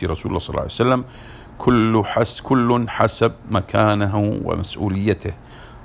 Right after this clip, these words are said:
وآخر دعوانا أن الحمد لله رب العالمين، وصل اللهم، وصل، وصلى الله على نبينا محمد،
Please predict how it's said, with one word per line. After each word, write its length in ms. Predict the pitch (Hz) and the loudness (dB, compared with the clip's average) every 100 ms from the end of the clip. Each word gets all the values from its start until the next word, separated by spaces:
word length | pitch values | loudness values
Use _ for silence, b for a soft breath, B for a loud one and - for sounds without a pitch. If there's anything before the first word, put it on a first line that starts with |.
| - | -6
وآخر 560 | - 120 120 - 104 | 4 6 6 4 -2
دعوانا 800 | 92 92 87 98 104 104 104 113 - B B - | 0 0 2 4 4 4 2 0 -6 B B 0
أن 120 | 107 | 2
الحمد 360 | 92 - 110 98 | 2 0 0 2
لله 340 | 92 101 87 | 4 4 4
رب 220 | 87 85 | -2 -2
العالمين، 680 | 87 85 87 85 98 110 113 B B B - | -2 2 2 2 2 0 -2 B B B -6
وصل 380 | 92 90 - 117 | -2 0 2 2
اللهم، 720 | 101 98 95 87 104 98 98 - - | 4 4 4 2 0 2 0 -2 -4
وصل، 400 | 98 - 127 98 - | -2 0 0 -2 -6
وصلى 340 | 107 - 127 | -4 0 0
الله 300 | 107 104 107 | 2 4 4
على 240 | 95 98 92 | 4 0 0
نبينا 460 | 92 107 107 95 | 0 -2 -2 -2
محمد، 500 | 87 95 - 123 139 | -2 -2 -2 2 0